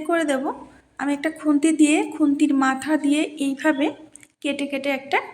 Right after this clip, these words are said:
ডিজাইন করে দিচ্ছি। তো ডিজাইনটা করলে এটা দেখতে একটু আকর্ষণীয় হবে, বাচ্চারা খুব, মানে, আগ্রহের সাথে এটা খেতে চাইবে।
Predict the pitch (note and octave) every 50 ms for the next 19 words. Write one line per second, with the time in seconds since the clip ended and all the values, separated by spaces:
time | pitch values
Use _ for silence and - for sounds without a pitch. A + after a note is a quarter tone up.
0 | - - C4 C4+ B3+ B3+ B3+ A#3 A#3 A#3 A#3 B3 B3 B3 A#3+ B3 A#3+ A#3+ B3 -
1 | - - C#4 C4+ C#4 C4+ - _ _ _ _ _ _ _ _ _ _ _ _ _
2 | _ _ _ _ _ _ _ _ _ _ _ _ _ _ _ _ _ _ _ _
3 | _ _ _ _ _ _ - C#4+ C#4+ C#4+ C4+ C#4+ C#4 C4+ D4 D4+ D#4 D#4 E4 E4+
4 | D#4 D#4+ E4 D#4+ D#4+ E4 F4+ G#4+ - - E4 D#4 - D4+ C4 B3+ D4 C#4 C#4 -
5 | - - - - F4+ F#4 F4+ - - - F4 E4 C#4+ B3+ B3+ - C4+ C4 C4 D4
6 | D4 C#4+ D4 D4 D4 D4 D4 C#4 D4+ F#4+ - D4+ C4+ B3+ C4+ C4+ C4 C4 - D4
7 | C#4+ C#4+ D4+ A4+ - - - - - - - _ _ - - F#4 F#4+ F#4 F#4+ -
8 | - - - _ - C4+ C4+ C4+ C#4 D4+ - - D4 C#4 B3+ - - C#4 D4 C#4
9 | E4+ F4 F4 - - - C#4 B3+ B3+ - - D#4+ A4+ - - - - - - -
10 | C4 C4 B3+ D#4+ - - - - - - C#4+ C#4 C#4 B3+ B3+ - B3+ B3+ B3+ B3
11 | C4 C4